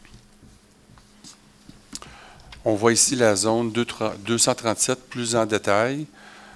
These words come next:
Donc, euh, on est vraiment dans le noyau villageois de l'île Bizarre. On est tout près, là, de l'église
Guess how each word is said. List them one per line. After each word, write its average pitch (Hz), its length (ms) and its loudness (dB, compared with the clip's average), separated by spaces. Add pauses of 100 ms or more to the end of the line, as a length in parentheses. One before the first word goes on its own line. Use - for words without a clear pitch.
(160)
Donc, 107 420 -4
euh, 104 340 4
on 104 340 0
est 113 140 0
vraiment 107 400 0
dans 107 200 2
le 101 380 -2
noyau 110 400 -2
villageois 107 720 -4
de 101 140 -6
l'île 107 220 -6
Bizarre. 101 580 0 (600)
On 101 300 -2
est 101 160 -4
tout - 140 -10
près, 107 400 -2
là, 104 220 -4
de 98 440 -6
l'église 98 680 -10